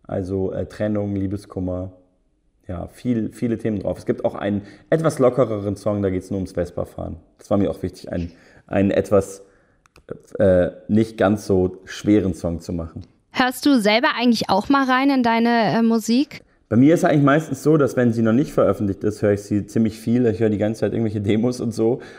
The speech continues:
Speaker 1: und denk, ist es jetzt gut oder nicht? Ich höre es ganz oft und sobald es draußen ist, höre ich es eigentlich fast gar nicht mehr. Und dann höre ich es irgendwann ein paar Jahre später wieder und denk, „Ah, so war das damals.“ Das ist irgendwie so, jetzt
Speaker 2: Ja.
Speaker 1: ist,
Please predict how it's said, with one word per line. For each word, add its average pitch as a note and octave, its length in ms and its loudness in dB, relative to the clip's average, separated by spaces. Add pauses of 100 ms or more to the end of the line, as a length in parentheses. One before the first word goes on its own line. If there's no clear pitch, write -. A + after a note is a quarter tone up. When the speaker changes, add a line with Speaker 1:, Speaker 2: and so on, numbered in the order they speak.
(140)
Speaker 1:
und G#2+ 260 2
denk, G#2+ 220 0
ist A#2 160 -10
es A2 100 -8
jetzt G#2 180 -6
gut A#2+ 220 -4
oder G#2+ 120 0
nicht? A2 240 -4
Ich - 60 -6
höre A#2 60 2
es G#2+ 100 -4
ganz G#2+ 220 -8
oft - 240 -6
und A2 100 -6
sobald G#2+ 340 0
es - 100 -16
draußen A#2 420 -2
ist, - 180 -6
höre A#2 80 -2
ich G#2+ 80 -8
es - 40 -14
eigentlich G#2+ 300 -8
fast - 280 -14
gar F2 160 -4
nicht G2+ 220 -8
mehr. F2 120 -6
Und F2 120 -4
dann F#2 100 -2
höre G2+ 140 0
ich G#2 80 -6
es - 40 -10
irgendwann A2 280 -2
ein - 20 -14
paar G#2+ 120 0
Jahre G2+ 180 0
später B2 320 -2
wieder A#2+ 160 -2
und A2+ 60 -4
denk, A2+ 140 -4
„Ah, C3 200 -4
so A#2 120 -4
war G2+ 120 2
das F2+ 160 -6
damals.“ F2 520 -8 (680)
Das G2 100 -8
ist - 80 -6
irgendwie A2 260 2
so, G#2 100 2
jetzt A2 200 2
Speaker 2:
Ja. A3+ 140 0
Speaker 1:
ist, - 80 -8